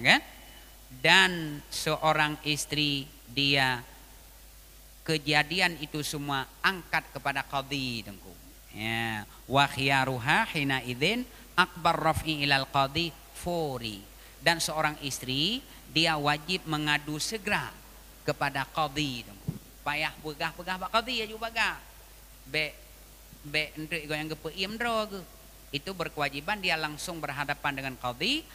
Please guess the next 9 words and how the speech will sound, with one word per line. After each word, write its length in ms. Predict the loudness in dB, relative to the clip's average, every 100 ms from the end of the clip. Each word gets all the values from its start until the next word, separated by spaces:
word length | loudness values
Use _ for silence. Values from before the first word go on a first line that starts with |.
| -14 -4
menyampaikan 720 | -2 -2 -4 -2 -2 -2 -6
permasalahan 640 | -6 -4 -4 -2 -2 -2 -2
mas 240 | -4 -4
kawin 240 | -2 -2
yang 160 | -2 -2
golong 200 | -2 -2
gujuk 240 | -4 -4 -6
le 160 | -2 -2
jelame. 560 | 0 0 0 -4 -6